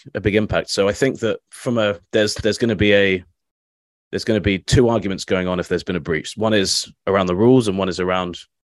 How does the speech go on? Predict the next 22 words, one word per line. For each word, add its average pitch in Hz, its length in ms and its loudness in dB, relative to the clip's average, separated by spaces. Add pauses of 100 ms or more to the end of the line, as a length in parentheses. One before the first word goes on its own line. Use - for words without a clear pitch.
(140)
what 101 160 -2
the 104 100 4
F 95 120 -2
I 90 100 2
A's 92 220 2
kind 92 140 -6
of - 220 -10 (500)
regulations 92 500 0
allow 90 220 0
them 82 140 -6
to - 100 -18
penalize 95 360 -4
people 95 240 -4
with. 107 200 0 (340)
And 107 120 -2
the 117 40 4
other 139 120 6
one 98 160 2
then 92 160 0
is 95 140 -4
gonna 95 160 -4
be 90 340 -2